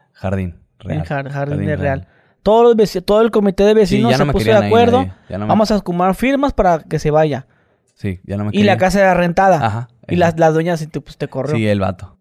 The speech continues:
Speaker 2: Pero ya no renovó el contrato, o sea, te corrió, te doy dos me-, dos semanas,
Speaker 1: Sí.
Speaker 2: ¿no?
Speaker 1: No, no, ese mismo día me sacó.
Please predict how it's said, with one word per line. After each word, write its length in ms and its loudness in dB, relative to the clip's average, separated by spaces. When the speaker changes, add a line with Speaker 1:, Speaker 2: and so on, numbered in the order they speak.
Speaker 2:
Pero 160 2
ya 140 2
no 100 2
renovó 280 2
el 60 0
contrato, 260 0
o 40 -2
sea, 140 2
te 120 -6
corrió, 240 -8
te 140 -4
doy 180 4
dos 200 2
me-, 100 0
dos 180 0
semanas, 400 -2
Speaker 1:
Sí. 340 -2
Speaker 2:
¿no? 280 2
Speaker 1:
No, 0 -
no, 340 2
ese 220 -4
mismo 240 0
día 340 -4
me 80 -12
sacó. 340 -14